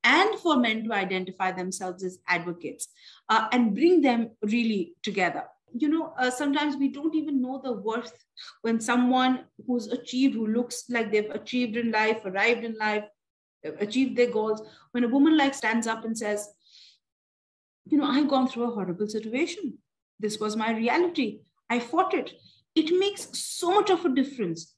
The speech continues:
to a woman who's watching that little video, to that woman who's watching and consuming that content, because it gives her the strength to know that this, you are not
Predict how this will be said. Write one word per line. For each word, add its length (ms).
to 140
a 40
woman 320
who's 200
watching 400
that 180
little 280
video, 420
to 80
that 200
woman 220
who's 140
watching 460
and 120
consuming 500
that 240
content, 480
because 240
it 160
gives 380
her 300
the 100
strength 720
to 100
know 600
that 180
this, 300
you 440
are 120
not 380